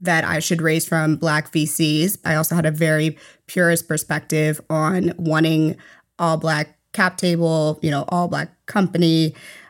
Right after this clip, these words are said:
a Black audience. And that, of course, has evolved, <laughs> uh, since eight years ago. But that was my original intention. And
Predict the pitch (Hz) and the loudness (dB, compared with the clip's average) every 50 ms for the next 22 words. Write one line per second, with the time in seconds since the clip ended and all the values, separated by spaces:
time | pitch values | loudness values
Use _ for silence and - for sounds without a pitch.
0 | _ _ - 170 - - 131 - - - - 190 196 190 185 180 170 160 156 151 | _ _ -16 -12 -10 -10 -10 -10 -8 -4 -2 0 2 2 2 2 2 2 2 0
1 | - - - - - _ 165 170 160 160 160 151 151 156 151 151 156 - - - | -2 -4 -6 -8 -6 _ 0 0 2 2 0 0 0 0 0 0 -2 -4 -8 -14
2 | - _ _ _ _ _ _ _ _ _ _ _ _ _ _ _ - 160 160 156 | -14 _ _ _ _ _ _ _ _ _ _ _ _ _ _ _ -8 -6 -4 -4
3 | 151 - - 165 151 - - 156 151 156 - 170 165 165 156 160 175 220 240 - | -6 -6 -4 -4 -4 -4 -4 -4 -6 -4 -6 -4 -4 -2 0 0 0 0 0 -2
4 | - - - - - 214 220 175 208 185 - - 196 190 185 180 180 - - 180 | -4 -4 -2 0 2 2 2 2 2 0 -2 0 0 2 2 0 -2 -2 -2 -2
5 | 180 151 175 175 180 175 185 196 202 214 233 214 170 185 175 160 165 - - - | 0 2 2 2 2 0 0 0 0 0 0 -2 -2 -2 0 0 -2 -4 -6 -16
6 | - - - - _ - 202 190 208 190 180 175 170 165 156 175 165 156 156 - | -20 -20 -20 -14 _ 0 0 0 2 2 0 0 0 0 0 0 -2 -2 -2 -2
7 | 175 156 160 - - 64 64 - - - 170 165 160 156 180 180 175 165 165 | -2 -4 -4 -4 -6 -8 -8 -10 -6 -4 -2 -2 -2 0 0 0 0 0 -2